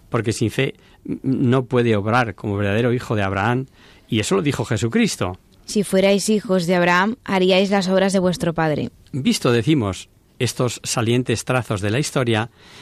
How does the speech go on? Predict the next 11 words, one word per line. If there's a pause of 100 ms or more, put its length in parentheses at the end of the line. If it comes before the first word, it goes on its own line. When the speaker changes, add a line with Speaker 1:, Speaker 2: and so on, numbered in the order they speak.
(160)
Speaker 1:
el
libro
nos
sigue
relatando
la
historia
de
sus
inmediatos
sucesores,